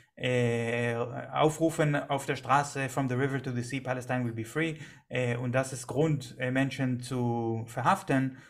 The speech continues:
Und dagegen müssen wir kämpfen für die Demokratie in Deutschland, für Meinungsfreiheit in Deutschland, für die, äh, Rechte von Musliminnen oder von PalästinenserInnen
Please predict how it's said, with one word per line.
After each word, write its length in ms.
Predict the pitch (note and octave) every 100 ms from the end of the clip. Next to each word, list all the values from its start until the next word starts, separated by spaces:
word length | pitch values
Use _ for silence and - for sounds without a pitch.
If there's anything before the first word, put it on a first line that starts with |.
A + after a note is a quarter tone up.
| - - _
Und 140 | C3+
dagegen 380 | C#3 C#3+ D#3+ D3+
müssen 300 | D3+ D#3 C#3
wir 120 | C3
kämpfen 460 | B2+ F3+ F3+ E3+ D#3
für 120 | C#3+
die 120 | A#2+
Demokratie 500 | A#2+ B2 B2 B2 D3
in 100 | D3
Deutschland, 440 | C3 D#3+ D#3+ D3 B2+
für 100 | C3
Meinungsfreiheit 680 | C3 C#3+ C3 B2 B2 A#2+ A#2+
in 120 | A2
Deutschland, 460 | C#3+ D#3 D3+ C3
für 220 | B2+ A#2+ A#2
die, 400 | A#2+ A#2 A2+ - - - _
äh, 240 | B2+ A#2+
Rechte 340 | A2+ C3+ - A2
von 240 | C3 A#2+
Musliminnen 640 | A2+ A#2 E3 D#3+ D3 C3+
oder 240 | B2+ A#2 A2
von 200 | A#2+ B2
PalästinenserInnen 800 | A2+ A2 B2 C#3+ C#3 B2+ A#2+